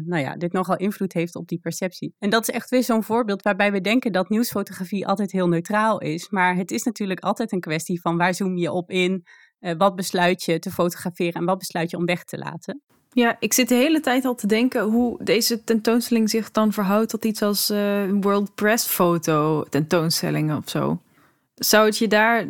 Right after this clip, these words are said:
Speaker 2: dan bij helpen om daar anders naartoe te gaan? Als je nu net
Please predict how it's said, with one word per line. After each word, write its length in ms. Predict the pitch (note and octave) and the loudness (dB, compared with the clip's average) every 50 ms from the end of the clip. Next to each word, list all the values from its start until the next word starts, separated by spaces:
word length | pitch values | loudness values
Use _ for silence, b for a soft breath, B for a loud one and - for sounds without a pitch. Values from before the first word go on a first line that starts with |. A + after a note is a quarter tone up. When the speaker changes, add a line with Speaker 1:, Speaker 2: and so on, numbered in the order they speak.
| G#3 G#3+ | -2 0
Speaker 2:
dan 220 | - G#3+ G#3+ A3 | 2 4 4 4
bij 120 | G3+ G3+ G3+ | 4 2 2
helpen 380 | F#3+ G3 G3+ A#3 A#3 A#3 - | 4 4 2 2 2 2 0
om 240 | A3 G#3+ G#3+ G#3 G#3 | 0 2 2 2 2
daar 180 | G3+ G#3 G#3+ - | 2 2 2 2
anders 320 | - - A3 G#3+ G#3 - | 2 2 2 2 2 0
naartoe 300 | - G#3+ G3 - - F#3 | 0 -2 0 0 0 -2
te 120 | E3+ - - | -2 -4 -6
gaan? 240 | - - F3 F3 | -6 -4 0 2
Als 160 | - - G#3+ - | 2 2 2 2
je 60 | A3+ | 2
nu 120 | A3 G#3+ | 2 4
net 340 | G#3+ G#3+ G#3+ A#3 A#3 - - | 4 2 2 0 -2 -4 -10